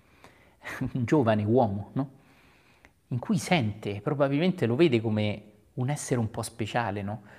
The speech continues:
Forse anche un po' un sognatore, forse un po' utopico, essendo Ponzio Pilato molto un uomo di azione,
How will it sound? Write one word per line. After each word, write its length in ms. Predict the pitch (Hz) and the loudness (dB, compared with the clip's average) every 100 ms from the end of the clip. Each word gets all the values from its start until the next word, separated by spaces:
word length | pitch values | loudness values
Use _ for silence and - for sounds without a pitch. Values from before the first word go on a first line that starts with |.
| - | -20
Forse 360 | - 202 - | -8 -8 -4
anche 200 | 160 - | -4 -2
un 100 | 123 | -4
po' 120 | - | 0
un 120 | 131 117 | 0 0
sognatore, 640 | - 110 107 104 123 104 | -2 0 0 0 -2 -2
forse 300 | 151 139 - | -2 -2 -2
un 160 | 110 - | -4 -2
po' 320 | 117 110 - | -4 -2 -2
utopico, 800 | 139 127 156 139 113 98 104 101 - | -2 0 0 -2 -4 -2 -2 -2 -14
essendo 420 | - - 120 110 | -12 -2 0 2
Ponzio 300 | 107 107 107 | 0 -2 -4
Pilato 320 | 107 117 101 | 4 4 4
molto 500 | 107 107 - 98 92 - - - | -2 -4 -4 -6 -6 -10 -20 -10
un 140 | 113 113 | 0 2
uomo 220 | 113 107 | 4 2
di 140 | 104 | 2
azione, 600 | 104 - - 120 101 98 | 0 -2 -4 -2 -2 -6